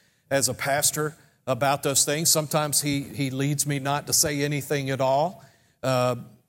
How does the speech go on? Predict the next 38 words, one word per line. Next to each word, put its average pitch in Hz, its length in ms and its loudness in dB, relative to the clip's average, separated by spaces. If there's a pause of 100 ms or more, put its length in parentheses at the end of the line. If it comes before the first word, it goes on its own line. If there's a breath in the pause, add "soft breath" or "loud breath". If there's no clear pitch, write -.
because 143 300 2
there's 135 160 -2
nothing 151 380 0
that 127 140 0
I 131 120 2
could 180 320 0
say. 131 440 2 (420 soft breath)
Uh, 123 260 -2
but 151 220 0
in 160 140 2
this 190 180 4
situation, 165 840 0 (320)
I, 135 280 -2
I - 20 -4
firmly 214 540 0
believe 151 440 0
that 139 140 0
the 143 100 0
Lord 147 300 2
ministered 160 520 0
to 135 80 -2
me, 131 200 0
and, 135 240 -2 (1080)
uh, 131 60 -2
I 135 300 0
heard 170 160 2
him 156 120 0
clearly, 170 460 2
and 135 100 -2
he 147 140 0
said 147 300 2
this. 165 260 4
He 143 100 -2
said, 147 280 2
"No 156 280 0
parent 196 540 0
of 135 160 -2
mine," 143 580 -2